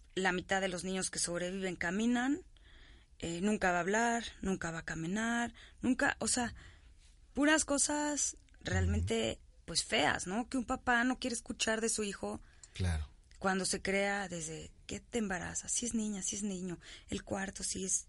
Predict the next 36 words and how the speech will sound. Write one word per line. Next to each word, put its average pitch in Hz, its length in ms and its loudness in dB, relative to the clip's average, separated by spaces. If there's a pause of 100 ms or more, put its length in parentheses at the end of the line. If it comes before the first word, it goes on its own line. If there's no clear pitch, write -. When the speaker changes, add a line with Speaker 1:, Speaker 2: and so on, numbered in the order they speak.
(580)
Speaker 1:
o 87 60 2
sea, 87 140 4
Speaker 2:
Ujú. 185 80 4
Speaker 1:
yo 208 60 4
nunca 208 240 0
dije, 185 220 -2
"Ay, 190 160 -2
será 190 580 0 (280)
doctora 185 600 2
o 160 80 -2
será 170 760 -2 (540)
ingeniera", 165 600 -2
¿no? 185 280 -6 (440)
Pero 208 180 0
pues 208 140 -2
sí 196 100 0
decía, 175 380 -2
"Me 170 120 -2
gustaría 170 320 -2
meterle 165 260 -4
a 147 40 -4
esta - 120 -6
escuela 165 340 -4
porque - 260 -6
van 185 120 2
los 160 120 0
hijos 151 180 2
de 156 60 4
Speaker 2:
Ujú. 156 40 2
Speaker 1:
mis 160 160 0
amigas", 202 520 0
eh, 165 220 -6
o 180 100 -4
sea, 185 200 0 (540)
Speaker 2:
Claro, 90 360 2
tienes, 104 480 4